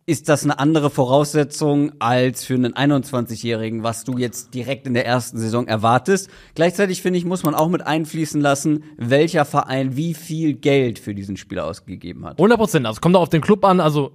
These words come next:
Speaker 2: letztendlich auf ganz viele Einzelteile, die dann den Gesamtkontext
Speaker 1: Genau.
Speaker 2: bilden. Aber ja, vereinfacht gesagt, was ist schlimmer als ein einundzwanzigjähriger für zehn Millionen Euro, der kein Tor schießt? Ein achtundzwanzigjähriger für zehn Millionen Euro, der kein Tor schießt.
Speaker 1: Richtig.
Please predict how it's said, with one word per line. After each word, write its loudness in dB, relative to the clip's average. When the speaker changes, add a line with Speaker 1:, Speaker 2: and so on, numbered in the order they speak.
Speaker 2:
letztendlich -8
auf -8
ganz -2
viele -6
Einzelteile, -4
die -8
dann -4
den -10
Gesamtkontext -6
Speaker 1:
Genau. 4
Speaker 2:
bilden. 4
Aber 2
ja, 4
vereinfacht -6
gesagt, -2
was -2
ist 0
schlimmer 2
als -4
ein -6
einundzwanzigjähriger 0
für -4
zehn -2
Millionen 0
Euro, 2
der 4
kein -4
Tor -2
schießt? -4
Ein -8
achtundzwanzigjähriger -2
für -10
zehn -10
Millionen -6
Euro, -6
der -10
kein -10
Tor -8
schießt. -16
Speaker 1:
Richtig. -4